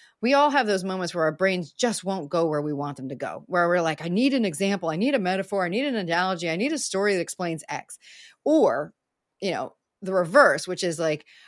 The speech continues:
"I've got three examples of something. I have no idea what the principle is that they share."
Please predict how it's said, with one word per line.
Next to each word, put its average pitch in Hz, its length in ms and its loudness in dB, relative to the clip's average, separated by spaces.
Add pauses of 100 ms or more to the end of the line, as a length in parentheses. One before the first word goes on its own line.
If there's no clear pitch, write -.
"I've 208 140 0
got 233 260 4
three 294 360 2
examples 208 440 2
of 196 80 -2
something. 185 300 -2
I 156 40 0
have 151 120 -4
no 240 400 4
idea 180 420 2
what 160 160 -2
the 147 80 -10
principle 165 460 -6
is 147 140 -2
that 151 140 -10
they 143 140 -4
share." 120 480 -6